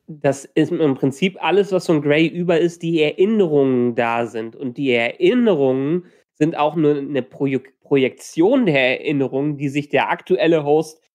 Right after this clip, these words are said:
vorstellt. Also nicht wirklich eine richtige Person. Das kennen wir aus spätestens D S nine alles, haben wir das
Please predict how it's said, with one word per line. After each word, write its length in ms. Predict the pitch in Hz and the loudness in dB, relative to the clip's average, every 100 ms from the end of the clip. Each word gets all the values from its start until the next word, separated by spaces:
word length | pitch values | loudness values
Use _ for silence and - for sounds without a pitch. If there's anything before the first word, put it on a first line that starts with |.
| _ _ | _ _
vorstellt. 720 | 202 226 - - 110 107 - _ _ _ | 0 0 0 -2 -2 -2 -6 _ _ _
Also 200 | 127 123 | -4 0
nicht 380 | 131 151 160 - | 2 2 0 -2
wirklich 380 | 156 170 165 143 | -2 0 -2 0
eine 220 | 156 156 | 0 -2
richtige 420 | 165 165 160 151 | -4 -4 -6 -4
Person. 580 | 143 156 160 220 131 117 - _ _ - | 0 0 2 0 0 -2 -10 _ _ -10
Das 220 | 120 - _ | -10 -10 _
kennen 440 | 151 165 156 170 | 0 2 4 4
wir 280 | 170 180 101 | 4 2 2
aus 280 | 160 151 - 170 160 156 | 0 -2 -8 -8 -6 -8
spätestens 840 | - 139 185 185 180 185 180 - | -2 0 2 -2 -6 -6 -8 -8
D 160 | 170 165 | -4 -2
S 240 | 165 - | -2 0
nine 460 | 170 220 320 143 123 | 0 2 0 -2 -4
alles, 440 | 143 123 120 - - | -2 0 -2 -6 -4
haben 220 | 120 127 | 0 2
wir 80 | 123 | 2
das 260 | 120 - | 0 -2